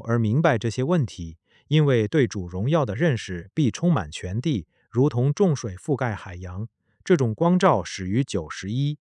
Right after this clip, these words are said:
在哈巴谷书第二章所代表的历史结束之时，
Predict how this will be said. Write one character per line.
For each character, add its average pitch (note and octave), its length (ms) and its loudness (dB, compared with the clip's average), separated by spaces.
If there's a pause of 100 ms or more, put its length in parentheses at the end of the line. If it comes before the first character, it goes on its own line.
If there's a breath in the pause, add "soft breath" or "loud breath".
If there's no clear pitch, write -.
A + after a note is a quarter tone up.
(100)
在 F3+ 200 -2
哈 F#3+ 220 -2
巴 G3 180 2
谷 G#2+ 180 -4
书 A#2 240 -4
第 F#3+ 200 0
二 C#3 140 4
章 D3 280 0
所 G2+ 200 -4
代 D#3+ 200 0
表 G2+ 160 -4
的 G2+ 120 -6
历 D#3 200 -4
史 F2 220 -8
结 G2 180 -4
束 C#3 180 0
之 C3 180 -2
时， F#2 340 -8